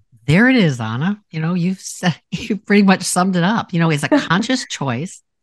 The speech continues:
Speaker 1: to let go of negative stories, the negative feelings, you know, and refusing to let any component of our grievance live rent-free in our heads. Yet we, we really don't forgive from our heads. We forgive from our hearts.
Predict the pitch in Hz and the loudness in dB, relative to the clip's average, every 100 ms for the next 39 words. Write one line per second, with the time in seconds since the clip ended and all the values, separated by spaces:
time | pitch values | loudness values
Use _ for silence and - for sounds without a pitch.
0 | _ _ _ _ _ _ 180 180 185 180 | _ _ _ _ _ _ 0 0 4 4
1 | 160 160 160 160 160 - - 190 190 185 | 6 4 4 2 -2 -4 -4 0 2 0
2 | 170 131 113 113 104 104 - 180 170 160 | 0 -4 -10 -10 -16 -16 -4 0 2 4
3 | 160 160 - _ _ _ 175 175 185 165 | 2 0 -6 _ _ _ -4 0 2 0
4 | - 233 277 285 269 202 170 175 175 196 | 0 0 0 -2 -6 -2 -2 -2 -2 -2
5 | 208 190 - - 277 320 220 143 127 123 | -2 -8 -6 -6 -4 0 2 2 2 -2
6 | 120 120 117 147 - 165 156 147 151 - | -4 -4 -6 -8 -4 -4 -2 -2 -2 -4
7 | - 151 139 131 127 175 160 - - - | -6 -4 -2 -2 -4 -4 -6 -8 -14 -18
8 | - _ _ _ _ _ _ _ 175 190 | -18 _ _ _ _ _ _ _ -2 -2
9 | - _ 170 170 170 _ 160 160 208 294 | -2 _ -2 -2 -2 _ -8 -4 -2 -2
10 | 233 214 - 175 160 233 - 127 117 123 | -2 -2 -4 -4 0 0 0 -2 -2 0
11 | 175 120 - 143 143 139 139 143 123 117 | 2 0 -2 -8 -6 -4 -2 -2 -2 -4
12 | - 127 - - - - | -4 -4 -4 -10 -14 -14